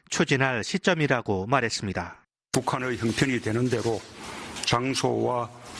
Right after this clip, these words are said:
Speaker 2: 형식에 구애되지 않고 남과 북이 마주 앉아 두 차례의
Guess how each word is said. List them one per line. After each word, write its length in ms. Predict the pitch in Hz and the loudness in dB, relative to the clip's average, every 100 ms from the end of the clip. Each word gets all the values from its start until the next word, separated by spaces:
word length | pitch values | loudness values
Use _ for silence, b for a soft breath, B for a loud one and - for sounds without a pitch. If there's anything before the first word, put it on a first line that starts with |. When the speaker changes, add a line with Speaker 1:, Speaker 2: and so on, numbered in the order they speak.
| - | -6
Speaker 2:
형식에 500 | - 180 170 113 123 107 - - | 0 2 0 -2 -4 -4 -6 -2
구애되지 380 | - 110 117 107 | 2 4 2 0
않고 360 | 101 98 - 104 - B B B B 117 | 0 0 0 0 -2 B B B B 2
남과 420 | 117 120 110 110 | 2 2 2 0
북이 480 | - 117 123 127 120 | -2 0 2 0 0
마주 340 | 98 127 135 110 | 2 2 0 -2
앉아 400 | 101 117 104 - B B B B B B - | 0 0 0 -4 B B B B B B -2
두 140 | 117 | 0
차례의 560 | 104 - 143 147 139 127 | 2 -2 0 2 4 2